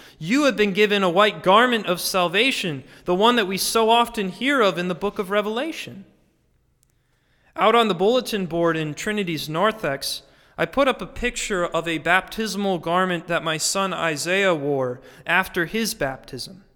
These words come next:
This physical cloth represented a spiritual reality that occurred in Isaiah's baptism.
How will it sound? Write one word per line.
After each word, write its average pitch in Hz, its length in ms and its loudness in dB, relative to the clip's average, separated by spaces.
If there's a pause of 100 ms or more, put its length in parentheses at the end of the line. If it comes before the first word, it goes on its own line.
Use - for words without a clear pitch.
(920)
This 220 220 4
physical 254 560 0
cloth 220 540 2
represented 202 640 0
a 170 100 -4
spiritual 226 880 -2
reality 180 680 2
that 175 180 0
occurred 202 460 -2
in 196 100 -6
Isaiah's 190 480 -2
baptism. 147 680 -8